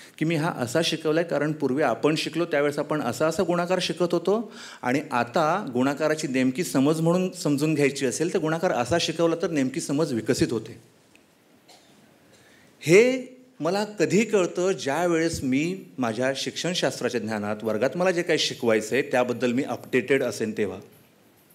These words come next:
आणि मी जर अपडेटेड असेन तर मला सन्मान मिळवणं फार कठीण गोष्ट नाही असं मला वाटतं.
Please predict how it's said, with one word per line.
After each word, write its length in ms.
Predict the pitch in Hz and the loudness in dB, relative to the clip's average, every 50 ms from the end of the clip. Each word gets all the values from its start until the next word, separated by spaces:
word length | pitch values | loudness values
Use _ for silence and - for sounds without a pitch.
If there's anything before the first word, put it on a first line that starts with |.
| _ _ _ _ _ _ - - - - - - - - | _ _ _ _ _ _ -20 -20 -20 -20 -20 -20 -6 0
आणि 160 | 123 127 123 | 2 2 4
मी 180 | 117 127 147 | 4 4 2
जर 220 | 143 - 165 165 175 170 | 4 4 4 2 2 0
अपडेटेड 480 | - 123 117 120 120 143 208 202 180 170 | -2 -4 -4 2 2 2 2 4 2 0
असेन 440 | 170 165 - 143 131 123 120 110 - - - - _ _ _ _ _ _ _ _ _ _ _ _ _ _ - - | 0 0 0 -2 -2 -2 -2 -6 -10 -14 -20 -20 _ _ _ _ _ _ _ _ _ _ _ _ _ _ 0 2
तर 220 | 147 156 156 156 156 - - - - - _ _ _ _ _ _ _ _ _ _ _ _ _ _ _ _ _ _ _ _ _ _ _ _ _ - | 4 4 4 2 -2 -8 -12 -18 -20 -20 _ _ _ _ _ _ _ _ _ _ _ _ _ _ _ _ _ _ _ _ _ _ _ _ _ -4
मला 420 | - 127 131 135 139 143 147 147 139 - - - _ _ _ _ _ _ - - - - | 0 2 4 4 4 4 2 0 -2 -8 -16 -20 _ _ _ _ _ _ -18 -14 -8 -2
सन्मान 400 | - 135 127 127 135 143 151 156 | 0 2 2 4 4 4 4 2
मिळवणं 600 | 160 151 143 135 135 139 135 135 139 139 135 135 135 - - - - _ _ - | 2 2 2 4 4 4 4 2 2 0 0 0 -2 -6 -12 -20 -20 _ _ -6
फार 220 | - 120 120 120 | -2 0 0 0
कठीण 440 | 123 123 - - 127 - 131 151 156 | 0 -4 -2 -2 -2 0 0 0 0
गोष्ट 320 | 156 147 147 143 147 - 156 | 2 4 2 2 2 2 0
नाही 280 | 143 135 117 117 110 | 0 0 -2 -2 -4
असं 240 | 110 110 107 - 123 | -4 -4 -4 -4 -4
मला 160 | 117 113 117 | -2 0 0
वाटतं. 360 | 110 107 104 - - 113 - | 0 0 -2 -2 -4 -4 -4